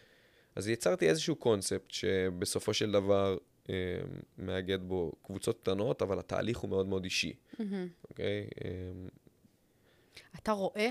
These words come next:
Speaker 2: על המתאמנים שלך את הצמיחה שהם חווים מעבר ל-, מעבר למשיגים את הגוף שהם רצו?
Speaker 1: וואו, שאלה טובה מאוד.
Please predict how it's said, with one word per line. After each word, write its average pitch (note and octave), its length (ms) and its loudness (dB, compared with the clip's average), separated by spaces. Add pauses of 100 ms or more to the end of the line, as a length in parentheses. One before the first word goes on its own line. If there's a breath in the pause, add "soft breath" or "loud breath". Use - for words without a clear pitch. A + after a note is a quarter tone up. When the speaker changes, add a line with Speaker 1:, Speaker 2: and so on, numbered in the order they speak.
(140)
Speaker 2:
על A#3 120 -6
המתאמנים A#3+ 420 -2
שלך A#3 260 -4
את A3 80 -6
הצמיחה G#3 420 -6
שהם G#3+ 220 -4
חווים G#3 400 -4 (460 loud breath)
מעבר G#3 720 -2
ל-, G#3 720 -2 (640 soft breath)
מעבר G#3 440 -2
למשיגים G3+ 580 -2
את F#3+ 100 -6
הגוף F#3+ 200 -8
שהם G3+ 240 -4
רצו? G#3+ 280 -8 (2500 loud breath)
Speaker 1:
וואו, G2 300 0
שאלה G2 340 -2
טובה G2 360 0
מאוד. G2+ 440 2